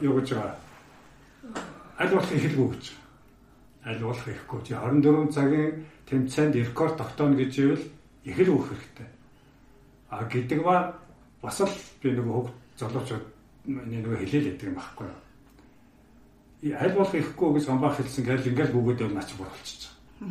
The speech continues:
Тэгэхээр хизээ гүөх үү, хэдэн километр гүөх үү, яаж гүөх үү гэдэг нь жоод байхгүй. Би бол хизээч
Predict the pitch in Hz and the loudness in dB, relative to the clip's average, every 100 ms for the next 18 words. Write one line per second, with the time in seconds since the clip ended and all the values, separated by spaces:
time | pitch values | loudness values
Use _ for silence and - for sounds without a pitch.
0 | 185 175 - - 151 139 - - - - | -4 -6 -10 -2 0 0 -2 -12 -16 -4
1 | - 139 190 202 147 135 - 143 - - | 0 6 12 12 12 8 6 4 2 -4
2 | 127 120 165 131 131 127 - 113 107 127 | -6 -2 2 2 4 2 2 -2 -2 -2
3 | 110 123 156 - 123 117 101 95 - - | 0 2 2 0 -2 -4 -8 -12 -12 -14
4 | - 117 - - - - _ - - - | -12 -16 -18 -20 -20 -20 _ -20 -20 -20
5 | - - - - - - - - - - | -20 -20 -20 -20 -20 -20 -20 -20 -20 -2
6 | 165 156 135 135 190 | 0 4 4 6 6